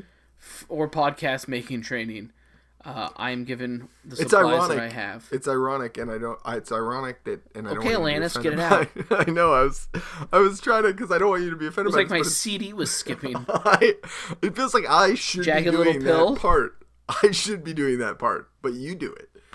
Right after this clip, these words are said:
Speaker 1: Why
Speaker 2: And you
Speaker 1: should
Speaker 2: do a
Speaker 1: you
Speaker 2: great
Speaker 1: be doing
Speaker 2: job.
Speaker 1: that part?
Speaker 2: I just mean 'cause I know how to, like, edit audio.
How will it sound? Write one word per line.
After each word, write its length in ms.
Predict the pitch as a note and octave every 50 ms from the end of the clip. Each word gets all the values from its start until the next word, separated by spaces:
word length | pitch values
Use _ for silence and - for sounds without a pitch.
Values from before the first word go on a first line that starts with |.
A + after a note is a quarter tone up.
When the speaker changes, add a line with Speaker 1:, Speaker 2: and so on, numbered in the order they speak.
| - _
Speaker 1:
Why 280 | - A#2+ B2 C3 C3+ C#3+
Speaker 2:
And 100 | D3 D3+
you 60 | D#3+
Speaker 1:
should 100 | D3+ D#3
Speaker 2:
do 100 | D3+ D3 C#3
a 20 |
Speaker 1:
you 100 | D3 D#3
Speaker 2:
great 180 | C3+ C3 B2+ A#2
Speaker 1:
be 40 | A#2
doing 140 | A2+ - A#2+
Speaker 2:
job. 80 | A2 A2+
Speaker 1:
that 160 | G#2+ G#2 -
part? 380 | - A2+ G#2+ A2+ A2 - - -
Speaker 2:
I 80 | C#3
just 180 | C#3+ D#3+ F3 E3+
mean 100 | F3 E3
'cause 180 | D3 D#3 C#3+ D3
I 300 | C3+ C3 C3+ C3 C3 B2+ G2
know 200 | A2 C3+ C3+ B2+
how 80 | B2
to, 160 | A#2+ A#2 A2+ G#2+
like, 260 | A2 B2 A#2+ - - -
edit 280 | - - G2 D#2 - - -
audio. 440 | B2+ C#3 D3 A2 B1+ - - -